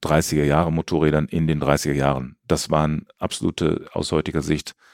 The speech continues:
Basic-Maschinen, wo du auch nicht viel beladen und bepacken konntest und wo du wirklich sehr viel selber machen musstest im Sinne von Fahren und Schrauben.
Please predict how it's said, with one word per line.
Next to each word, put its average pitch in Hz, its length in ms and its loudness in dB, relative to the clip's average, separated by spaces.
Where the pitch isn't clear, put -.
Basic-Maschinen, 82 1000 2
wo 80 120 0
du 76 80 2
auch 85 160 2
nicht 82 180 -4
viel 82 400 -4
beladen 76 460 2
und 76 120 -4
bepacken - 380 -8
konntest - 340 -4
und 76 160 -6
wo 76 80 -2
du 76 260 -4
wirklich 76 340 -4
sehr 71 140 4
viel 73 160 -2
selber 67 260 0
machen 65 300 -6
musstest - 420 -6
im 90 120 0
Sinne 73 240 4
von 71 180 -2
Fahren 69 380 2
und 69 180 -2
Schrauben. 71 380 2